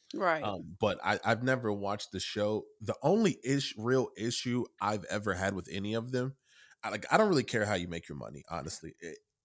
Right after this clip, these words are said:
Speaker 2: we pretend, I, people pretend to care about a lot of stuff. I just don't. Like, <laughs> I don't really care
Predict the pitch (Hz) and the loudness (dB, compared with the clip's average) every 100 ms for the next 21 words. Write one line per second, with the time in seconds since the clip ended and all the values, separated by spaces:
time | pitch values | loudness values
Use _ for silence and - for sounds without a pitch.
0 | _ _ - 143 196 147 131 127 110 - | _ _ -2 0 2 0 0 0 0 0
1 | 151 - _ - _ _ - 262 170 - | -2 -2 _ -20 _ _ 0 2 0 2
2 | 143 131 - 117 110 104 104 - 104 - | 2 2 0 2 2 2 0 0 -2 2
3 | 135 120 95 82 90 - _ _ - 101 | 2 2 -2 -2 -2 -4 _ _ -6 -4
4 | 90 139 - 147 170 156 135 - 123 | 0 0 2 4 6 6 6 4 2